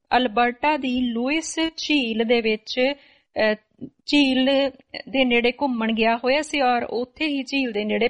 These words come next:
ਪਹਾੜੀ ਤੋਂ ਤਿਲਕ ਕੇ ਝੀਲ ਵਿੱਚ ਡਿੱਗ ਗਿਆ, ਜਿਸ ਕਾਰਨ ਉਸ ਦੀ ਮੌਤ ਹੋ ਗਈ। ਗਗਨਦੀਪ ਤੇ ਉਸ ਦੇ ਦੋ ਹੋਰ ਸਾਥੀ ਝੀਲ ਨੇੜੇ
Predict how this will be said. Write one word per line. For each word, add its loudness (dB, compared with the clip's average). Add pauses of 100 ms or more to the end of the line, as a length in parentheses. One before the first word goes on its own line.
ਪਹਾੜੀ 0
ਤੋਂ -2 (100)
ਤਿਲਕ 0
ਕੇ -2 (400)
ਝੀਲ 2
ਵਿੱਚ -4
ਡਿੱਗ -2
ਗਿਆ, 2
ਜਿਸ -4
ਕਾਰਨ 0
ਉਸ -4
ਦੀ -2 (380)
ਮੌਤ 2
ਹੋ -4
ਗਈ। 0 (360)
ਗਗਨਦੀਪ 2
ਤੇ 4
ਉਸ -6
ਦੇ 4
ਦੋ -2
ਹੋਰ -2
ਸਾਥੀ -2
ਝੀਲ -2
ਨੇੜੇ 2